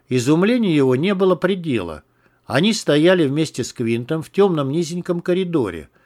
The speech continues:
Вдоль одной из стен громоздились клетки с крупными животными. Воздух был пропитан зловониями. А где-то совсем недалеко раздавался очень странный шум, отдалённо напоминавший вечный рокот океанских волн.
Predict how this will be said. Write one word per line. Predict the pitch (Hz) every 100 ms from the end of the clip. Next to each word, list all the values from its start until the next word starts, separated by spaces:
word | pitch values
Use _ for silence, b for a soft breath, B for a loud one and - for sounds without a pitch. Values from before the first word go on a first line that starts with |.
| b b b b
Вдоль | 98 104 165
одной | 180 170 190 160
из | -
стен | - 135 160
громоздились | 165 156 151 131 185 160 131
клетки | - 135 180 -
с | 170
крупными | - 190 185 180 175
животными. | 160 190 190 156 - 98 85 - b b b -
Воздух | 185 202 175
был | 151 156
пропитан | 139 143 135 180 170 131
зловониями. | 87 120 165 160 104 92 82 80 b b b b -
А | 123
где-то | 143 202 196
совсем | 147 156 131 180 165
недалеко | 139 123 139 143 156
раздавался | 185 139 123 123 170 - 151
очень | - 120
странный | - 139 139 120
шум, | 104 - 143 185 b b b -
отдалённо | 101 127 139 180 165
напоминавший | 147 139 131 120 135 180 214 - 120
вечный | 147 151 - 131
рокот | 170 208 -
океанских | 120 - 165 170 - 180 -
волн. | 185 123 85